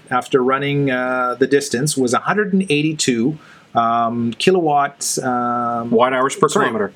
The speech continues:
Speaker 1: I'm reading the wrong, uh, thing here.
Speaker 2: Yeah.
Speaker 1: Yeah, so watt hours per kilometer. My apologies. So watt hours per kilometer, we got a hundred and eighty-two. Every test, I should note, was run at exactly a speed of a hundred and twenty kilometers an hour, which is seventy-five miles an hour.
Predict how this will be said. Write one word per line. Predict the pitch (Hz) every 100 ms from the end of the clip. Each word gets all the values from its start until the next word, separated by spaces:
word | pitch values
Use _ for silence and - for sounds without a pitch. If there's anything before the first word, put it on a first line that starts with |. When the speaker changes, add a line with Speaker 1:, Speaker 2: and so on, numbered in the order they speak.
| -
Speaker 1:
I'm | 131 131
reading | 139
the | 127
wrong, | 117 117 113
uh, | 107 107 101
thing | - 117
here. | 101
Speaker 2:
Yeah. | 104
Speaker 1:
Yeah, |
so | 101 110
watt | 131 160
hours | 151 139 123
per | 110
kilometer. | - 113 110 110 92
My | 101
apologies. | 101 110 110 101 - - - - - -
So | 113
watt | 156 208
hours | 196
per | - 151
kilometer, | - 139 139 131
we |
got | 127 120
a |
hundred | 147 160
and | 156
eighty-two. | 135 127 117 92 - - - _ -
Every | 220 254 277
test, | 185 160 147
I | 147
should | 143 135
note, | 120 123 - -
was | 131 113
run | 135 147 156
at | 139
exactly | 120 101 120 185 196 147
a | 127
speed | - 127 131
of | 120
a |
hundred | 127 139
and | 135
twenty | - 131 127
kilometers | 120 117 117 107
an | 110
hour, | 110 104 80 147 - _
which | 113 -
is | 120
seventy-five | - 120 127 131 127
miles | 117 113 120
an | 104
hour. | 85 85